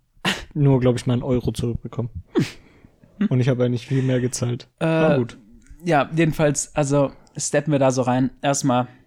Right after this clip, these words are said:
Speaker 2: der Laden war schon irgendwie extrem voll. Ist auch nicht so groß, aber
Speaker 1: Mhm.
Speaker 2: schon gut voll. <clears throat> Ähm,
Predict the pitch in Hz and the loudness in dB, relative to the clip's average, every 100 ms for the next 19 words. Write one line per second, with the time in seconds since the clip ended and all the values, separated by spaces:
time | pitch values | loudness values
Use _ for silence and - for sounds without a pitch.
0 | _ _ _ _ _ _ - - - 127 | _ _ _ _ _ _ -20 -10 -4 -2
1 | 123 139 127 117 - 139 131 131 123 123 | 2 0 2 -2 0 -2 2 2 2 0
2 | - 135 143 - 139 170 - - - 139 | 0 2 2 2 0 0 -6 -12 -6 -2
3 | 131 - - - 147 - 131 123 123 151 | -2 -4 -8 -2 -2 0 -2 0 0 0
4 | 226 - _ _ _ _ _ - - - | -2 -10 _ _ _ _ _ -20 -20 -6
5 | 139 135 139 131 135 139 - 156 165 - | 0 4 6 6 4 2 0 0 0 0
6 | - 147 196 - - - _ _ 196 - | 0 0 0 -6 -20 -20 _ _ -2 2
7 | 196 196 147 - 147 135 135 135 135 131 | 4 4 2 -2 0 2 2 0 -2 -4